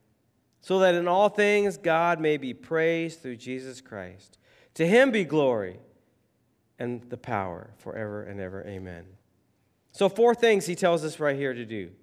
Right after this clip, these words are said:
To love, to be hospitable, to serve one another, and to represent Jesus with the words that come out of our mouths.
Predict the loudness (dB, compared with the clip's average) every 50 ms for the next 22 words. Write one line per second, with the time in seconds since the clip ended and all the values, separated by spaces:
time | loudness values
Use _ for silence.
0 | _ -12 -8 -4 -2 0 0 0 0 -2 -4 -8 -14 -20 _ _ _ _ _ _
1 | _ _ _ _ _ _ _ -6 -4 -4 -2 -2 -2 -4 -4 -4 -4 -2 -2 0
2 | 0 0 -2 -2 -4 -6 -12 _ _ _ _ _ _ -16 -14 -14 -8 -4 -2 0
3 | 2 2 2 0 -2 -4 -8 -16 -20 -10 -4 -2 -2 0 0 0 0 0 -2 -2
4 | -6 -8 -10 -14 _ _ _ _ _ _ _ _ _ _ _ _ _ _ _ _
5 | _ _ _ _ _ _ _ _ _ _ _ _ -12 -12 -12 -10 -8 -4 -2 -2
6 | -2 -4 -6 -10 -8 -6 -6 -6 -6 -8 -8 -8 -10 -8 -8 -10 -12 -14 -14 -14
7 | -14 -12 -12 -10 -10 -8 -10 -10 -12 -16 -18 -16 -14 -14 -12 -12 -12 -12 -14 -14
8 | -16 -16 -18 -20 -20 -20 _ _ -20 -20 _ _